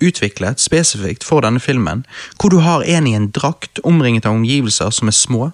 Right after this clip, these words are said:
som en miniatyrby eller den slags, så beveger seg sakte og på en tung måte. Og så filmer de det med høy frame rate, sånn at, eh, footage oppleves litt annerledes, og dette bidrar, eh, til at det da ser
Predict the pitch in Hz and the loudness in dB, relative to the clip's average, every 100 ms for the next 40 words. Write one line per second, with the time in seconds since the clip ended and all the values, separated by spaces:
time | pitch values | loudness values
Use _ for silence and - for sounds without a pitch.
0 | - - 117 110 110 107 98 123 113 104 | -8 -2 0 2 0 -2 -2 0 0 0
1 | 101 101 98 104 104 - 90 - - - | -2 0 -2 -2 -2 -2 -4 -6 -8 -12
2 | - - - - 175 190 196 147 135 - | -16 -12 -2 2 4 4 4 2 0 0
3 | 135 - - 151 165 - 120 117 - 123 | -2 -4 -2 -2 0 0 0 0 0 2
4 | 117 - 202 147 104 120 - 87 - - | 0 2 2 4 2 0 -2 -6 -8 -18
5 | - - - 160 - - 147 156 175 135 | -18 -14 -2 0 0 0 2 2 2 2
6 | 151 131 110 107 180 151 - 147 139 101 | 2 2 2 0 0 0 0 0 2 0
7 | 98 160 - - - - - 165 156 123 | -2 -4 -10 -20 -18 -4 0 2 2 2
8 | - - 117 110 110 - 185 165 110 - | -2 0 2 2 0 -2 0 2 2 0
9 | 107 156 - 120 101 101 - - - 123 | 0 -2 0 0 2 0 0 0 0 2
10 | 135 147 104 98 - 107 104 - - - | 2 2 2 0 0 0 0 -4 -8 -4
11 | 139 170 123 139 151 156 147 107 101 - | 0 0 2 0 0 0 2 2 0 -4
12 | - 110 104 101 104 - - - - _ | -4 -2 0 -2 -4 -10 -18 -20 -20 _
13 | - 127 117 127 151 143 - | -2 0 0 0 2 2 0